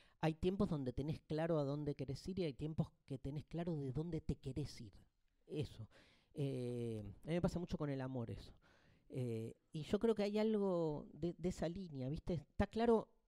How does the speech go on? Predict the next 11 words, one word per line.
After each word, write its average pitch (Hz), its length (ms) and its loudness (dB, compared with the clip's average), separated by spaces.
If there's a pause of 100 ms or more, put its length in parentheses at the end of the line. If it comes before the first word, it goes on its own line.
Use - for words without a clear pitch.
(600)
de 160 160 4
dónde 220 300 6
te - 160 -2
querés 160 380 -2
ir, 131 120 -4
de 120 100 -2
qué - 140 -2
formas, 156 540 4
de 127 100 -2
qué 151 120 -4
matrices. 147 800 -6